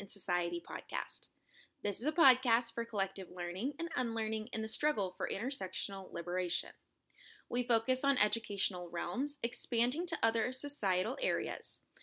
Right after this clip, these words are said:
We share our stories as academics, as well as those of our featured guests, including disability activists involved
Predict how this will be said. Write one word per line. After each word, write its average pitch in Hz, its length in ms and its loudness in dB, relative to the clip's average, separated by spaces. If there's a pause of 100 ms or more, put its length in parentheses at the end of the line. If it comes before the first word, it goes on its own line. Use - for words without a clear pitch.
(300)
We 294 140 6
share 285 240 8
our 302 120 8
stories 254 480 2
as 220 140 2
academics, 208 760 0
as 285 200 2
well 277 180 4
as 339 160 4
those 220 300 2
of 220 80 -4
our 240 120 2
featured 214 400 -6
guests, - 520 -2 (320)
including 240 500 2
disability 220 560 0
activists - 680 -4
involved 202 500 0